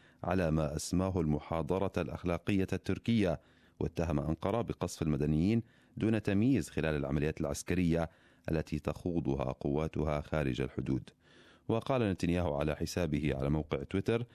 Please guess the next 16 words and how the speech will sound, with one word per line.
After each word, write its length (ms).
أن 120
الجيش 320
الإسرائيلي 600
لن 200
يستمع 500
إلى 220
محاضرة 480
في 260
الأخلاقيات 840
من 140
شخص 360
يقوم 560
بقصف 400
المدنيين 560
طوال 380
سنوات 480